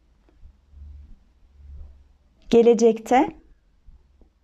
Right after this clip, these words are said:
yeni deneyimler orada duruyor. Fakat Aralık ayı bir eşik sanki.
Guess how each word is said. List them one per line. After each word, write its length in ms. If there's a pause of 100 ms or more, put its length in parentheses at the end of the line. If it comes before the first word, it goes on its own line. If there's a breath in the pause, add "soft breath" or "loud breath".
(880)
yeni 300
deneyimler 720 (140)
orada 400
duruyor. 440 (1200)
Fakat 480
Aralık 360
ayı 220
bir 180
eşik 580
sanki. 600